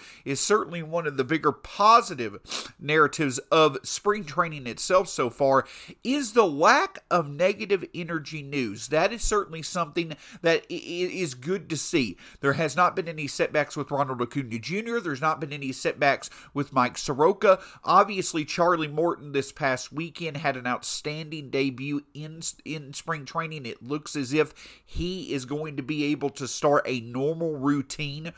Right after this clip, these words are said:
once the regular season starts. He'll either be the opening day starter or start game two against the Reds to start the season when the season kicks off on April seventh.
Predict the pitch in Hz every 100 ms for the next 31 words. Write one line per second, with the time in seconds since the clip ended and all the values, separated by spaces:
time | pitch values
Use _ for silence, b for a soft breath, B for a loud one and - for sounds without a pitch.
0 | B B 123 160 - - 139 143 143 143
1 | - 160 131 127 - 151 151 147 143 135
2 | 135 131 120 131 135 127 120 123 - 147
3 | 147 160 127 - 131 123 113 123 123 107
4 | 139 139 147 - B B 123 - 143 135
5 | - 127 113 127 139 - - 113 143 131
6 | 120 - 135 127 139 120 110 - 143 131
7 | 117 151 127 - 131 139 - B B B
8 | 127 127 - 139 139 127 120 - 151 151
9 | 170 - -